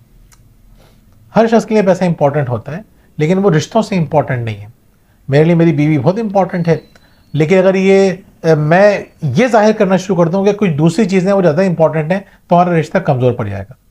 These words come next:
या पैसा ज़्यादा इंपॉर्टेंट है या कुछ और रिश्ते मेरे लिए इंपॉर्टेंट हैं, तो ये हमें समझना चाहिए कि indirectly ये एहसास दिलाना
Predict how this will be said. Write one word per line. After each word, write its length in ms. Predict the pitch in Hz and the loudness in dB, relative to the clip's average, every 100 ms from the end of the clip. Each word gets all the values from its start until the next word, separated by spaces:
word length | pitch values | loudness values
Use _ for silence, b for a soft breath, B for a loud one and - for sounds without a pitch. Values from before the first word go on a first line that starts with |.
| _ _ _ _ | _ _ _ _
या 80 | 175 | -2
पैसा 300 | - 175 175 | 0 0 2
ज़्यादा 160 | 170 156 | 2 2
इंपॉर्टेंट 540 | 143 131 117 120 107 | 0 -2 -2 -4 -4
है 160 | 127 175 | -2 0
या 140 | 190 147 - _ - | -2 -2 -8 _ -6
कुछ 180 | 175 - | -4 0
और 220 | 165 175 | 2 2
रिश्ते 240 | 160 - | -2 -4
मेरे 180 | 139 127 | -4 -4
लिए 80 | 127 | -6
इंपॉर्टेंट 480 | 113 127 110 120 170 | -6 -8 -6 -4 -6
हैं, 160 | 220 b b b - | -6 b b b -2
तो 60 | 170 | 0
ये 100 | 170 | 2
हमें 140 | 170 | 0
समझना 360 | 165 131 139 160 | -2 -2 -2 -2
चाहिए 380 | 156 135 160 190 _ _ _ _ _ _ _ _ _ 165 | 0 0 -2 -6 _ _ _ _ _ _ _ _ _ -8
कि 140 | - 202 | -2 0
indirectly 640 | 262 233 180 147 139 156 | 0 0 0 0 -4 -4
ये 320 | 165 117 180 | -2 2 2
एहसास 480 | 254 190 - 147 135 | 4 0 0 0 0
दिलाना 520 | 120 117 117 139 202 | -2 -6 -6 -6 -8